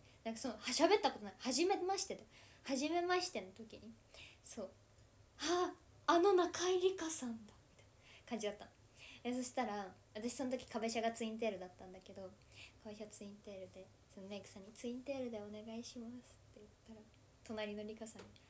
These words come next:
「ツインテール？ハゲるよ」って。<laughs> 初対面で。ほんとこの話好き。もう一生忘れない。ちょ、怖すぎて。<laughs> 怖すぎて一生忘れらんない。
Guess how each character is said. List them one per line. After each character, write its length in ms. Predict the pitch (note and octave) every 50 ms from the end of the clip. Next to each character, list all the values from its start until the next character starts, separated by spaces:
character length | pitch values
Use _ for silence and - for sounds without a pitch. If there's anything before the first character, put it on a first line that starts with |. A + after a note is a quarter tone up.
| - - -
「ツ 180 | - - - C#4+
イ 80 | D4 D#4+
ン 80 | F4 -
テ 180 | G4 G4 E4+
ー 20 | B3
ル？ 180 | G3 G#3+ - - - -
ハ 160 | - C4 B3
ゲ 160 | A#3 C#4 D4+
る 120 | C#4+ B3+ A3
よ」 140 | F#3 F#3+ A3 -
っ 20 |
て。 160 | - - B3
<laughs> 80 | - - - - - - - - - - - - - - - - - - - - - - - - - -
初 80 | - A#4+
対 720 | F4 F4 F4 - A#4+ C5+ C#5 D5+ C#5+ B4+ A#4 F#4 E4 D#4+
面 120 | D4 C4+ B3
で。 340 | A#3 A3+ A3+ A3 - - - - - - - - - - - - - - - - - - - - - - - - - - - -
ほ 100 | G4 G#4
ん 140 | B4 C#5 -
と 140 | - A#4 A#4
こ 100 | A#4 G#4+
の 60 | G#4+
話 340 | G#4 G4+ G4 G4 G4 F#4+ F#4+ F#4
好 80 | - -
き。 240 | A#3+ G#3+ G#3 - - - - - - - - - - -
も 140 | C#4+ D4 D4
う 60 | - -
一 120 | D4 -
生 320 | - - - - - - B4+
忘 340 | B4+ A#4 A#4 A#4 A#4 A#4 A4 F#4
れ 40 |
な 100 | F#4+ E4+
い。 80 | D4 D4
ち 80 | D#4 D4+
ょ、 40 |
怖 220 | - - E4 G4 G#4 G4+
す 120 | G#4 F#4
ぎ 120 | C#4+ D4
て。 120 | - - D4+
<laughs> 2000 | - - - - - - - - - - - - - - - - - - - - - - - - - - - - - - - - - - - - - - -
怖 140 | - G#4+ A#4 B4
す 160 | B4 C5 B4 A4
ぎ 60 | F#4+ F#4
て 160 | C#4+ C4 D#4
一 100 | D4+ -
生 200 | - - G4+ G4+
忘 200 | F#4+ F#4+ F#4+ G4 G4+
れ 120 | F4+ F4 D#4
ら 140 | D#4 D4 D4
ん 100 | C#4 C4+
な 140 | C4+ C4 C4+
い。 140 | C4+ C#4+